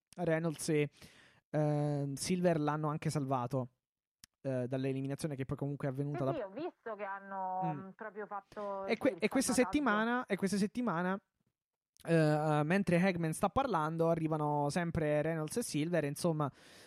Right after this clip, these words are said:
Speaker 1: e, mm, visto che Hangman aveva sostanzialmente bisogno di un paio di, di compagni per fronteggiare, eh, Matt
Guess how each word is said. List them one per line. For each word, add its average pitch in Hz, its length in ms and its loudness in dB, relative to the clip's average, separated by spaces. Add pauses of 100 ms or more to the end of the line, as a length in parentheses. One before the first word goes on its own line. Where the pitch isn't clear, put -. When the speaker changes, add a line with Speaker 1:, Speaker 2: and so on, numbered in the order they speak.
Speaker 1:
e, 143 840 2 (140)
mm, 139 480 -6 (1000)
visto 180 220 2
che 175 140 2
Hangman 165 460 4
aveva 160 260 4
sostanzialmente 170 720 2
bisogno 160 720 2
di 151 100 -2
un 160 160 0
paio 165 420 4
di, 147 540 0
di 143 80 0
compagni 165 500 2
per 151 380 2 (240)
fronteggiare, 160 1200 2 (380)
eh, 139 200 0
Matt 156 240 -2